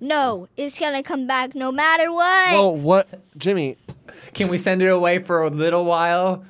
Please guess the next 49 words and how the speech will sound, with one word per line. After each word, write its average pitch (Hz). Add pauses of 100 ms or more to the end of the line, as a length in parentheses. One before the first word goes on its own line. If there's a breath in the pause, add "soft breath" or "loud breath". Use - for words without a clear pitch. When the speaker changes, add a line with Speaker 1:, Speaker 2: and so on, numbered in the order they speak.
Speaker 3:
until, 135
like, 113
maybe 120
next 117
week? 131
Speaker 2:
Okay, 170
here's 196
my 196
idea, 139
Jimmy. 110 (380 soft breath)
I 131
don't 151
know 170
if 170
it's 160
gonna 175
Speaker 1:
No. 339
Speaker 2:
work. 220 (300 loud breath)
We're 151
gonna 180
throw 180
the 214
doll 180
into 170
the 151
freaking 147
incinerator. 117
You 110
know 143
Speaker 3:
Okay. 151
Speaker 2:
the -
thing 165
we 165
have 156
to 160
use 151
when 139
an 117
animal 131
here 135
passes 123
away 120
and 110
we 107
need 107
to 107 (260)
Speaker 3:
Oh, 185
yeah, 190
the, 107